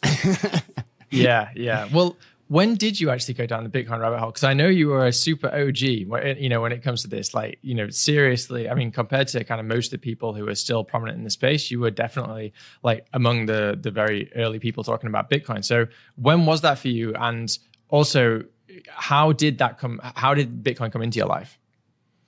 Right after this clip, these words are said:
Speaker 1: Yeah. So, um, my, it was,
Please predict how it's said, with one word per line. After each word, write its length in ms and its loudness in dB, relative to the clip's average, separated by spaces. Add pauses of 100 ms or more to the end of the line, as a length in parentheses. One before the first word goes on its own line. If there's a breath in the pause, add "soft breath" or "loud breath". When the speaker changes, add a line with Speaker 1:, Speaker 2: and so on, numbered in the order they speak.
(380 loud breath)
Speaker 1:
Yeah. 340 -2
So, 800 2
um, 640 4 (240)
my, 760 2 (200)
it 180 -8
was, 180 -12